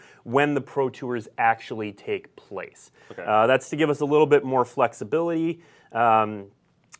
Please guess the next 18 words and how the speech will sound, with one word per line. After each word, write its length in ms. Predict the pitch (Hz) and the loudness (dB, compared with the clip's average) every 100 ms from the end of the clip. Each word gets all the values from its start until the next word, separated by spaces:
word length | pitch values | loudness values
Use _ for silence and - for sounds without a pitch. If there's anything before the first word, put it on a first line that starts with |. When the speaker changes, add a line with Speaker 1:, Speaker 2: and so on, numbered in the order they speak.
| - | -10
Speaker 1:
that 320 | 131 139 151 | 4 6 6
has 200 | 160 143 | 2 -2
not 320 | 139 143 143 | 0 0 0
been 240 | 123 131 110 | -2 -2 -2
finalized, 760 | - 120 131 147 160 180 175 | -4 -2 -2 -2 -4 -6 -8
but 80 | 131 | -6
that's 180 | 127 120 | -6 -6
currently 340 | - 127 110 | -8 -10 -8
what 220 | 107 104 - | -8 -8 -8
we're 160 | 95 | -10
exploring. 680 | 95 - - 101 85 69 52 _ | -14 -18 -18 -12 -10 -12 -14 _
So 300 | - 95 95 | -12 -10 -8
we'll 260 | 107 113 | -4 -2
have 120 | 123 | -2
more 240 | 113 104 95 | -2 -4 -4
on 140 | 90 | -6
that 200 | 90 90 | -12 -14
later. 300 | - 85 90 | -12 -12 -12